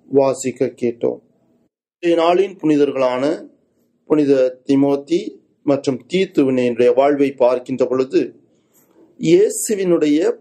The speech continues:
பணியை செய்வதற்காக தங்களையே தயார்படுத்தி கொண்டவர்கள். புனித பவுலடிகளாரின் உற்ற சீடர்கள்.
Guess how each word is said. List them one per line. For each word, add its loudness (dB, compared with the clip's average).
பணியை 0
செய்வதற்காக 0
தங்களையே 2
தயார்படுத்தி -2
கொண்டவர்கள். -2
புனித 2
பவுலடிகளாரின் 0
உற்ற 0
சீடர்கள். -2